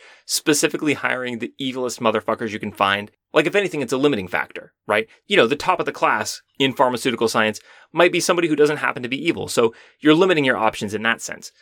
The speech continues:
It's not that it's producing better evil drugs in a purely scientific way, but this isn't like working for a regular pharmaceutical company, which is evil in a banal way. This is like working for evil Disneyland. You're not, you're not hiring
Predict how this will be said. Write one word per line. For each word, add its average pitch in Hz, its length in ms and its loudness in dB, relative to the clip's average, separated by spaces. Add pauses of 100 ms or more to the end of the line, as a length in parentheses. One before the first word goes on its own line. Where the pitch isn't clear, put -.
(120)
It's 156 180 2
not 214 160 2
that 175 80 -2
it's 170 140 -4
producing 131 360 0
better 104 200 2
evil 98 240 -6
drugs 87 420 -2 (420)
in 120 140 2
a 107 60 2
purely 147 500 4
scientific 107 500 -2
way, - 200 0 (100)
but 220 140 4
this 220 160 0
isn't 175 240 -4
like 143 300 0
working 127 420 0
for 123 180 2
a 117 60 6
regular 123 480 4
pharmaceutical 113 600 0
company, 101 380 -2
which 101 140 -4
is 120 140 -4
evil 123 260 4
in 117 80 4
a 110 40 -2
banal 107 320 4
way. 90 200 -4 (320)
This 220 180 2
is 214 140 2
like 175 240 0
working 143 340 2
for 139 220 0
evil 131 280 0
Disneyland. 104 720 -2
You're 165 120 0
not, 185 240 2
you're 202 120 -2
not 196 160 0
hiring 135 600 -4